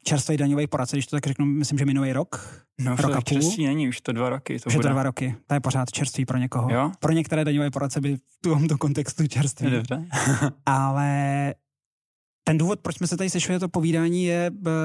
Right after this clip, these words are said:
Speaker 1: posledních šest let.
Speaker 2: Mhm.
Speaker 1: Stojí za Tamigem.
Speaker 2: Ano.
Speaker 1: Pojďme
Speaker 2: Ano.
Speaker 1: představit, eh, co je Tamigo ve
Speaker 2: Co je
Speaker 1: zkratce,
Speaker 2: Tamigo?
Speaker 1: krátce.
Speaker 2: Tamigo jako z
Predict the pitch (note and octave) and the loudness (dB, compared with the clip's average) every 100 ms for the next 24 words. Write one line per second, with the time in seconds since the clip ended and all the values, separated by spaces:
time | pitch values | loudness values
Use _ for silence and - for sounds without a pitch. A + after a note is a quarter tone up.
0 | D#3+ D#3+ - - E3 E3+ F3+ - C#3+ D3 | 0 -2 -4 -2 0 0 -2 -2 0 -2
1 | - - - _ - A#2+ C3+ - - D#3 | -4 -12 -14 _ 0 2 0 -2 -2 0
2 | D#3 D#3+ F3 D3 A#2 A#2 B2+ F#2+ - _ | 2 0 0 0 0 -2 -4 -8 -16 _
3 | _ B2+ G#2+ G3+ - _ _ _ - C#4+ | _ 0 2 0 -2 _ _ _ -2 0
4 | C#4 A#3 E3+ D3 - - D3 C#3+ C#3 - | 2 2 2 2 -2 -2 0 0 -2 -6
5 | - A#3 G#3+ D#3+ C3 A#2 G2 - C3+ C3+ | -4 -2 2 2 0 -4 -4 -4 0 0
6 | B2 C3 C3+ A2 A2 C#3 C3 B2 - B2+ | 2 2 2 0 -2 0 0 -2 -4 -4
7 | A#2 - B2+ B2+ D3 D#3 F#3 F3+ D3+ F3 | -4 -2 0 2 2 2 2 0 -2 0
8 | F3+ - - | 0 0 -4